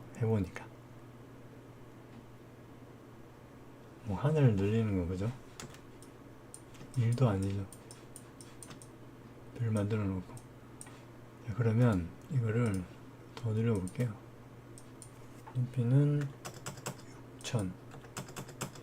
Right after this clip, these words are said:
육천, 육천. 정사각형으로 만들어 달라고 클라이언트가 연락을 했어. 그래서 약간 덥게 해야 됩니다. 약간 덮어주기 위해서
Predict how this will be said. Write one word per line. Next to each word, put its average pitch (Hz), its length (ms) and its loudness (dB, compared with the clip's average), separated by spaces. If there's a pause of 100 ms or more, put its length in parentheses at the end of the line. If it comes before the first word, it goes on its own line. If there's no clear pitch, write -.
(140)
육천, 131 340 8
육천. 98 280 2
정사각형으로 127 640 8
만들어 98 320 6
달라고 92 320 2 (1040)
클라이언트가 113 460 4
연락을 101 320 4
했어. - 300 -6 (720)
그래서 117 180 4
약간 98 360 2
덥게 113 340 6
해야 92 140 4
됩니다. 92 340 -2 (760)
약간 - 340 -12
덮어주기 104 440 2
위해서 98 400 2